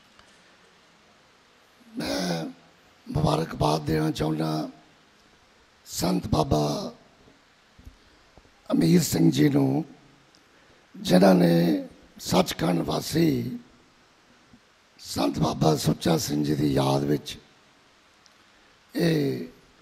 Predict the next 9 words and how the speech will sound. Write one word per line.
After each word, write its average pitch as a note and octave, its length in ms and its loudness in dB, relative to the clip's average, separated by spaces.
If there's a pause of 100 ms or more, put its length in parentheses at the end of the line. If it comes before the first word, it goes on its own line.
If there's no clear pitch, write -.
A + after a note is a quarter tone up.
(680)
ਸੈਮੀਨਾਰ - 600 -2
ਕਰਵਾਇਆ C3+ 460 -4
ਹੈ E3 140 -4 (1300)
ਔਰ F3+ 220 4
ਦੇਸ਼ D#3 380 4
ਭਰ E3+ 240 -4
ਦੇ D3 160 -2
ਵਿੱਚੋਂ D3+ 580 -4 (2250)
ਪ੍ਰਮੁੱਖ - 480 2